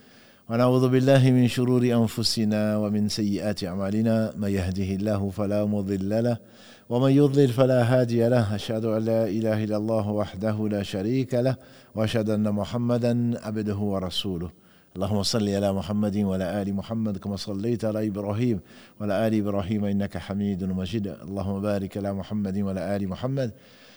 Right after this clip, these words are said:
كما باركت على إبراهيم وعلى آل إبراهيم في العالمين إنك حميد مجيد.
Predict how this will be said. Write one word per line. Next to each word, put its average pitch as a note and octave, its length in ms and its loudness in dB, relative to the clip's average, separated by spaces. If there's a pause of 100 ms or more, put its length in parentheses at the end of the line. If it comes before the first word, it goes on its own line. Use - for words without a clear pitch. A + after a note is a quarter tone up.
(140)
كما A#2+ 180 0
باركت B2 340 2
على D3 240 4
إبراهيم C3+ 520 2
وعلى A2+ 300 2
آل A2+ 120 2
إبراهيم G#2 520 -2
في G2+ 140 -6
العالمين G2+ 420 0
إنك G2 340 -2
حميد G2 560 -2
مجيد. G#2 560 0